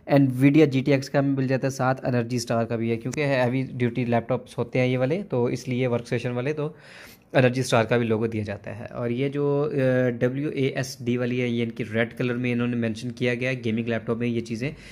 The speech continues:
जो गेमर्स हैं उनको इस चीज़ का ख़ास आइडिया, इस चीज़ का पता होता है।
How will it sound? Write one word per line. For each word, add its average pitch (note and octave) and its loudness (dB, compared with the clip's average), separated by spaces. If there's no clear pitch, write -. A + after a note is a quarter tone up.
जो B2+ 2
गेमर्स B2 2
हैं C3+ 4
उनको B2 -2
इस A#2+ -4
चीज़ A#2 -6
का C3 -6
ख़ास A2 -2
आइडिया, A2 -2
इस G#2 -8
चीज़ G#2+ -10
का B2+ -8
पता G2+ -6
होता F#2+ -10
है। G2+ -12